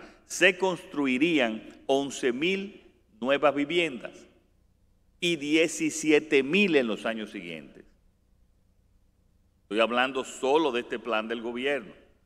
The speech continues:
Eso es aparte de los planes que tenemos muy importantes a través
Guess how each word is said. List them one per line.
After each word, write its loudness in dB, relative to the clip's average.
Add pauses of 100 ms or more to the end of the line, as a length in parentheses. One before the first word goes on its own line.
(720)
Eso -10
es -14
aparte 2 (480)
de -10
los -12
planes -4
que -4
tenemos -4 (480)
muy -6
importantes -2 (360)
a -2
través -2